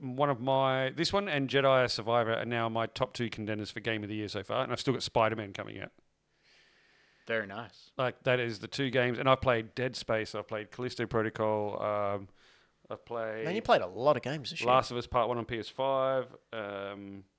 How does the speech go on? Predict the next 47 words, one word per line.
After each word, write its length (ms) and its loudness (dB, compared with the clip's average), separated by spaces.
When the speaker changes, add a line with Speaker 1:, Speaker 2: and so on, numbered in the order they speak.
Speaker 1:
Resident 240 0
Evil 160 -6
Four, 400 4
Jedi 300 2
Survivor, 840 2
like, 280 -6
yeah. 260 -4
Like, 180 6
my, 160 6
that's 240 0
what 40 2
I 40 -2
said, 180 -2
my, 220 4
the 80 -4
first 240 2
half 140 6
of 40 -4
my 120 6
year 260 2
was 180 -2
real 480 2
thick 420 -10
with, 360 -6
uh, 160 0
games 320 0
that 80 2
I 60 4
really 320 0
wanted 180 0
to 60 -12
play. 220 0
Um, 580 -2
and 100 4
I've 120 8
Speaker 2:
Well, 140 8
Speaker 1:
thoroughly 320 6
enjoyed 260 2
most 240 0
of 60 -6
them. 100 -8
Speaker 2:
not 200 6
only 280 6
with 320 0
games, 500 2
like, 340 4
we, 180 -2